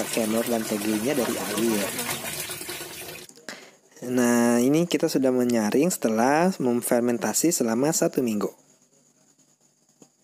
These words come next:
Oke, setelah kita, eh, saring, sisanya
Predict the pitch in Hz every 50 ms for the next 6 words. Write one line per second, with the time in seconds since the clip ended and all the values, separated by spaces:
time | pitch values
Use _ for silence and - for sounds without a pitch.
0 | _ _ _ _ _ _ _ _ _ _ _ _ _ _ _ _ _ _ _ _
1 | _ _ _ _ _ _ _ _ - - - _ _ _ _ _ - _ _ _
2 | _ _ _ _ _ _ _ _ _ _ _ _ _ _ - - - _ _ _
3 | _ _ - 107 104 _ - 117 113 113 110 110 107 104 101 - - - - 113
4 | - - - 110 - - 120 117 117 117 117 117 110 104 104 - - - - -
5 | - 120 120 113 107 - - 110 104 104 107 123 147 165 185 208 220 233 - -
6 | - _ _ - - - - - 127 - 131 120 120 127 131